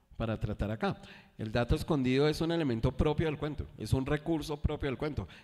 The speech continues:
no es un recurso de la novela, no lo puede tener. Entonces, y sobre todo es un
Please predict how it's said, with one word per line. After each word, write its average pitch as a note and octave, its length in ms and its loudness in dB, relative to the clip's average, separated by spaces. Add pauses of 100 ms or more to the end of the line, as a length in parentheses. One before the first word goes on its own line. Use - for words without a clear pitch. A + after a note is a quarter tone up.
no C3+ 180 0
es C3 80 -4
un D3+ 80 -2
recurso D3+ 340 -2
de E3 60 0
la D#3+ 80 0
novela, B2 320 0
no A#2 140 0
lo C3 100 2
puede D#3 160 0
tener. D3 260 -8 (760)
Entonces, A#2 720 -4
y D3+ 140 -2
sobre C3+ 320 0
todo C#3+ 200 2
es D3+ 140 -2
un E3+ 180 0